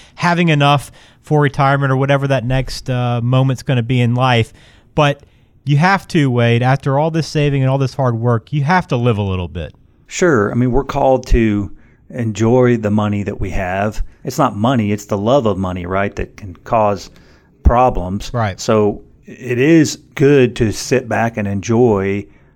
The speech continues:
Speaker 2: some of the fruits of your labor. Spending too much is an issue, but not spending enough and hoarding your money is also an issue. So there's that tension there, but certainly nothing wrong with enjoying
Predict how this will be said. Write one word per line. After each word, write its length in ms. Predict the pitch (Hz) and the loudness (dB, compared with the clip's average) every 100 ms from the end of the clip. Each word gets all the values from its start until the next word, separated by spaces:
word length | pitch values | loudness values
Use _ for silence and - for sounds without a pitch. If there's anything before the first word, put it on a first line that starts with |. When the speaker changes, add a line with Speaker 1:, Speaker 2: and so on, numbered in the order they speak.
| - | -8
Speaker 2:
some 220 | - 107 | -2 -2
of 100 | 101 | 0
the 140 | 101 | -2
fruits 360 | 98 - 120 120 | -2 -2 -2 -2
of 120 | 95 | -8
your 160 | 98 95 | -8 -6
labor. 600 | 101 131 98 92 98 - | -2 0 0 -2 -6 -8
Spending 460 | - - - 156 151 | -16 -8 -2 0 0
too 160 | - 123 | 2 2
much 340 | 113 113 113 | 4 2 0
is 160 | 123 107 | -4 -4
an 100 | 104 | -2
issue, 380 | 110 - 120 123 | -2 0 0 0
but 100 | 101 | 0
not 220 | 107 113 | 0 -2
spending 360 | - 120 113 | -2 -2 0
enough 380 | 104 101 107 113 | -2 0 0 -2
and 120 | 101 | -6
hoarding 480 | 92 120 139 175 120 | -8 0 2 4 2
your 100 | 95 | -2
money 480 | 95 92 98 110 113 - _ _ _ _ | -4 -4 -2 -4 -6 -16 _ _ _ _
is 120 | 135 120 | -6 0
also 360 | 147 160 117 | 0 0 0
an 60 | 101 | -2
issue. 260 | 98 - | -4 -4
So 200 | 101 123 | -2 2
there's 200 | 120 120 | 2 2
that 200 | 127 123 | 0 -2
tension 440 | - 135 127 147 143 | 0 0 0 -2 -4
there, 380 | 139 143 143 - - _ _ _ | -4 -4 -6 -10 -20 _ _ _
but 140 | - 107 | -12 -4
certainly 640 | 131 139 127 110 101 95 _ _ _ | 0 0 0 -4 -6 -10 _ _ _
nothing 440 | 107 110 120 131 107 | -4 -2 0 0 0
wrong 380 | 110 110 110 95 | 2 2 2 -2
with 200 | 95 104 | -6 -6
enjoying 720 | 98 101 110 110 98 95 | -4 -2 0 0 -2 -6